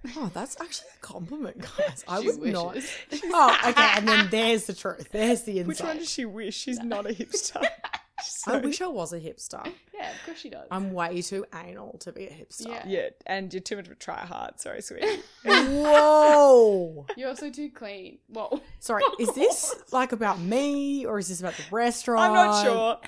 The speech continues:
Speaker 3: I think we need to move on. We, I did have one really good wait staff that kept, like, topping up my water while you guys weren't there,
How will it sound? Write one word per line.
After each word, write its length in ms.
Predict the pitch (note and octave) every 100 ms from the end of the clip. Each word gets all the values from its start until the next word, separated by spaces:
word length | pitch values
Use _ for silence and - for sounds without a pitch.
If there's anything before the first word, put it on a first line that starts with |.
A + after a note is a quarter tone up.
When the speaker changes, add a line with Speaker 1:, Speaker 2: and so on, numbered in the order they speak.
| - - -
Speaker 3:
I 60 | B3
think 200 | A#3+ D4+
we 100 | F#4
need 140 | F#4
to 60 | D#4+
move 140 | C4
on. 100 | A#3+
We, 100 | A3+ A#3
I 100 | A#3
did 180 | A#3 F#4
have 160 | A4
one 260 | A3 F#3+ F#3+
really 200 | F#3+ F#3+
good 160 | F#3 F3
wait 220 | F3 -
staff 340 | - E3+ F3+ -
that 80 |
kept, 240 | F#3 G#3+ -
like, 160 | G3+
topping 260 | - A3+ A#3+
up 80 | G#3+
my 120 | G#3
water 280 | G3 F#3+ F#3+
while 180 | F#3+ F3+
you 200 | F#3 F#3
guys 260 | F#3 F3+
weren't 220 | F3+ F3+ -
there, 420 | F3+ F3 F3